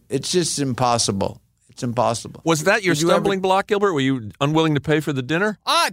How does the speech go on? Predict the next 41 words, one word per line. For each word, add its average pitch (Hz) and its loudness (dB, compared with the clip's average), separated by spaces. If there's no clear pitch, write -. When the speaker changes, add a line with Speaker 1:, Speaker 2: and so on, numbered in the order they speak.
Speaker 3:
that, 302 -2
um, 254 -2
and 240 -2
my 233 0
just - -4
general 240 2
personality. 214 0
Speaker 2:
<laughs> - -2
I - -4
don't 190 -8
think 311 4
Speaker 3:
I - 0
Speaker 2:
that 98 -2
was 226 0
it. 339 4
Speaker 3:
always, 403 0
you 320 -2
know 370 4
what 392 -2
scared 262 0
me 131 -8
about 160 -2
trying 220 0
to 208 2
Speaker 1:
Yeah. - 0
Speaker 3:
get 165 -2
laid 139 -2
after 147 -2
a 135 0
Speaker 1:
Yeah. 117 2
Speaker 3:
show 92 0
Speaker 1:
Oh, 120 -2
Speaker 3:
was, 175 4
Speaker 1:
after 123 -2
a 98 -4
show, 101 -8
yeah. 107 -4
Speaker 3:
uh, 208 0
yeah, 214 0
is 220 -2
that 214 2